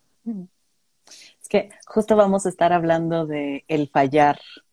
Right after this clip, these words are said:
en un par de semanas con, con Román y con Gerardo Núñez. Entonces está rico, ¿no? Porque es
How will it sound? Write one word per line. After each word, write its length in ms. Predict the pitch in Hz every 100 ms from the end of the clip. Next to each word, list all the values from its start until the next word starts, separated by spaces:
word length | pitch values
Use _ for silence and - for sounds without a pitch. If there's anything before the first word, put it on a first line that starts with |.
| _ _ _
en 220 | - 160 156
un 100 | 151
par 160 | 160
de 80 | 151
semanas 680 | - 147 143 143 139 139 -
con, 540 | - 131 131 127 135 143
con 180 | 139
Román 320 | 139 143 147 147
y 60 |
con 180 | 143 143
Gerardo 380 | 147 139 143 143
Núñez. 480 | 143 139 131 135 -
Entonces 420 | 139 147 - 160
está 220 | 160 160
rico, 460 | 160 156 - 143 143 -
¿no? 240 | 156 226
Porque 600 | 220 151 143 139 139 143 - _ _ - _ _ -
es 200 | 165